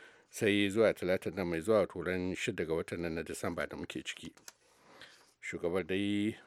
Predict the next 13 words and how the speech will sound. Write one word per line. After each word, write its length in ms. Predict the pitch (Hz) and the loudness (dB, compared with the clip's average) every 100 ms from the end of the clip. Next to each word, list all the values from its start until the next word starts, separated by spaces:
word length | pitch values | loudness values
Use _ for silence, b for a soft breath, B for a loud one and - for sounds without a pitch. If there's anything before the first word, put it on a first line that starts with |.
| - | -6
ta 320 | 110 101 101 | -2 2 2
jima 260 | - 98 85 | 2 2 2
tana 220 | 104 87 | 0 -2
fuskantar 420 | 90 - 104 92 | -2 -2 0 0
wani 180 | 90 87 | -2 -2
abin 260 | 80 92 80 | -2 -2 -2
a 40 | |
sha 180 | - 98 | -2 -2
da 80 | 85 | -2
ta 120 | - | 0
auka 240 | 85 - 85 | 0 0 -2
a 80 | - | -4
cikinsa, 480 | - 123 123 104 | -2 -2 2 2